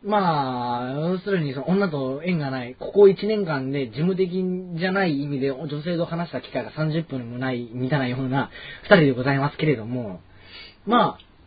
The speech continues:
それでもなんだろう、めっちゃ波長が合うんだよね。そいつ自体は結構頭がいいし、けど、まあ、そういうおバカなさ、小学生的、小学生的なそのバカさみたいなのは未だに持ってるやつなんだよ。大事、これ。その、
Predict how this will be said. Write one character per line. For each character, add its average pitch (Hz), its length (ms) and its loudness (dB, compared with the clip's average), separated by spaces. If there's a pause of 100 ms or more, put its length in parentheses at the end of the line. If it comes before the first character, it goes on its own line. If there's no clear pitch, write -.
(140)
そ 247 60 -2
れ 285 100 0
で 302 80 2
も 220 140 2
な 202 100 6
ん - 20 2
だ 165 80 2
ろ 139 60 0
う、 123 100 -6
め 190 140 4
っ - 120 -6
ち - 80 -2
ゃ 165 60 2
波 151 140 -4
長 180 160 0
が 170 80 2
合 156 80 2
う - 20 -2
ん 120 40 -6
だ 104 60 -10
よ 101 40 -10
ね。 110 120 -12
そ 208 100 2
い 233 40 -2
つ - 60 -12
自 - 120 -12
体 190 120 4
は 120 80 0
結 151 140 -6
構 - 120 -2
頭 180 240 0
が 127 80 -4
い 139 80 -2
い 127 60 -4
し、 - 200 -16
け 127 100 -6
ど、 113 200 -6
ま 117 240 -4
あ、 110 140 -12
そ 165 60 2
う 165 40 2
い 165 100 2
う 151 220 2 (280)
お 165 100 10
バ 220 120 2
カ - 140 0
な 104 140 -8
さ、 - 200 -6
小 175 100 -2
学 196 240 4
生 185 180 6
的、 180 240 -4
小 214 120 0
学 269 240 2
生 151 280 4
的 165 200 -2
な 180 140 2
そ 175 80 -4
の 156 80 0
バ 160 160 0
カ 151 100 -4
さ 123 100 -10
み 123 100 -10
た 113 60 -12
い - 20 -12
な 113 60 -12
の 120 60 -12
は 123 40 -12
未 147 140 -2
だ 160 140 2
に 156 60 0
持 156 140 -2
っ - 20 -18
て - 80 -16
る 107 80 -12
や 101 60 -14
つ 95 60 -20
な 92 100 -14
ん 87 80 -14
だ 85 60 -14
よ。 - 60 -18 (560)
大 185 200 12
事、 202 160 6
こ 113 100 -8
れ。 110 140 -8 (800)
そ 180 100 6
の、 185 220 0